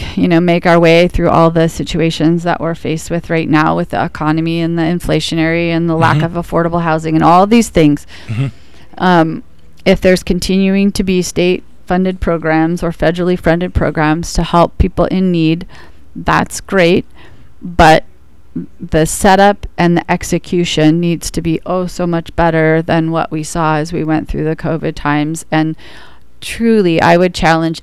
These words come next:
Speaker 1: anybody within the state, uh, system, if they have, uh, questions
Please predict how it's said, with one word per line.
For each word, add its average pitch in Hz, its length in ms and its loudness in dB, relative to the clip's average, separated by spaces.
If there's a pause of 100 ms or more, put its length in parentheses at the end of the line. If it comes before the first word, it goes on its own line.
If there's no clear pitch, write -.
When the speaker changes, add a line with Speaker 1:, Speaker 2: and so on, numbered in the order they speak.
Speaker 1:
anybody 170 720 -2 (140)
within 170 360 0
the 160 120 2
state, 175 400 -2 (420)
uh, 156 200 -2
system, 160 640 -4
if 165 160 -6
they 190 220 0
have, 190 460 -4 (680)
uh, 160 220 -6
questions 170 880 -2